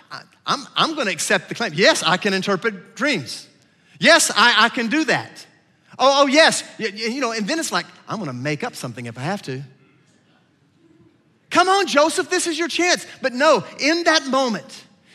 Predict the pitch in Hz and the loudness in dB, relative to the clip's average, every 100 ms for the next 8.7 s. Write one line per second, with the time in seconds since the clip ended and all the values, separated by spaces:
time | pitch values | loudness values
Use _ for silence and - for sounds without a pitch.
0 | - 294 285 302 247 277 339 311 233 277 | -2 -2 0 -2 -2 -2 -2 0 4 4
1 | 277 - - - _ - 233 247 262 247 | 4 -2 -20 -20 _ -6 -4 2 2 2
2 | 208 - 233 202 233 240 240 143 117 - | -6 -6 -4 0 0 0 -2 -8 -8 -20
3 | _ _ - - 214 269 269 262 285 262 | _ _ -20 -4 0 2 2 4 6 8
4 | 226 208 180 196 220 240 214 226 269 247 | 6 4 -2 -2 -2 0 0 0 2 0
5 | 202 180 208 220 - 262 277 277 254 233 | -2 -6 -4 -4 -4 0 0 0 -2 0
6 | 240 220 208 208 220 180 - - 208 247 | -2 -2 -6 0 0 0 -6 -6 2 6
7 | 285 226 - - 240 226 196 233 247 247 | 4 2 -8 0 2 2 2 4 4 2
8 | 208 - 254 247 220 190 170 | -4 -2 4 6 6 2 -2